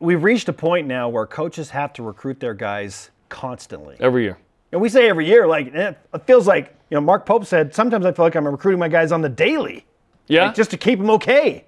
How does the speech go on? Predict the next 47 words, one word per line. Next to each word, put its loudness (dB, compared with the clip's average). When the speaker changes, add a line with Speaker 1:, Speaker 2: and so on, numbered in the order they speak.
Speaker 2:
Yep. 0
Um, 2
in 0
fall 2
camp, -2
if -10
s-, -16
someone 0
may 0
wanna -2
bounce -4
and -4
just -6
redshirt 0
that 0
year, -2
or 2
after -2
spring 0
ball, 2
there's 2
obviously -2
a 0
fifteen-day -4
window 0
there, -2
and, -8
and -8
a -4
Speaker 1:
Mm-hmm. -4
Speaker 2:
lot -2
of -2
guys -2
kinda -8
left -4
there. -2
But -6
B 4
Y 8
U's 4
done 4
a, 2
a 2
good 2
job 2
of -2
responding, -4